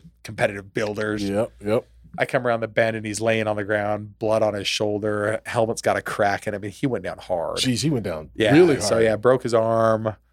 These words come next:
Speaker 1: Had, I don't think he got a concussion, but broke his helmet.
Speaker 2: Yeah.
Speaker 1: Ended up having, <laughs> they've got an E R that, or not an E R, an E M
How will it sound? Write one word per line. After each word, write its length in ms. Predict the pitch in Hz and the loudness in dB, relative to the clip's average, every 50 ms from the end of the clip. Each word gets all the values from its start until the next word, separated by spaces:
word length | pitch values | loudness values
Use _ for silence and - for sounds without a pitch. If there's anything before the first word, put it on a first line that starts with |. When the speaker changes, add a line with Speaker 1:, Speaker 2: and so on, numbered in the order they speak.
| _ _ _ - - | _ _ _ -12 -4
Speaker 1:
Had, 260 | - 113 110 110 110 | 0 2 4 4 4
I 140 | - 143 151 | 2 2 0
don't 120 | 190 165 | -2 -4
think 120 | 143 - | -6 -8
he 80 | - 123 | -10 -6
got 160 | 107 110 104 | -4 -2 -2
a 40 | 101 | -2
concussion, 500 | - - 92 87 - 95 - - - 98 | -6 -10 -12 -8 -6 -4 -4 -4 -4 -4
but 180 | 87 80 - - | -6 -6 -6 -2
broke 220 | - 110 104 - | -2 -2 -2 -2
his 120 | - 92 - | -6 -10 -8
helmet. 460 | - 101 98 98 98 98 95 - - - - | -6 -6 -4 -4 -4 -6 -6 -8 -8 -12 -10
Speaker 2:
Yeah. 180 | 82 78 78 - _ _ - - | -10 -10 -10 -12 _ _ -10 -4
Speaker 1:
Ended 220 | 117 113 113 110 | -4 -2 -2 -2
up 100 | 104 104 | -4 -4
having, 420 | - 107 104 104 104 117 120 120 127 | -4 -6 -4 -4 -4 -4 -4 -6 -6
<laughs> 40 | - | -4
they've 220 | 113 113 - - | -4 -4 -4 -2
got 260 | 123 131 120 104 104 110 - | 0 0 0 0 -2 -6 -8
an 140 | 127 117 113 - | -8 -8 -8 -8
E 160 | 117 113 110 | -6 -4 -2
R 260 | 101 98 101 101 104 101 | -2 -2 0 -2 -2 -2
that, 180 | 101 - - _ - | -4 -6 -8 _ 0
or 120 | 113 113 107 | 2 2 2
not 240 | - 104 95 90 80 | 0 -6 -10 -10 -10
an 60 | 80 | -10
E 120 | 82 82 | -16 -16
R, 100 | 80 73 - | -16 -16 -12
an 160 | 117 104 98 - | -12 -12 -10 -8
E 160 | 127 120 110 | -6 -4 -4
M 340 | 101 101 98 98 98 98 98 | -2 -4 -6 -8 -10 -14 -16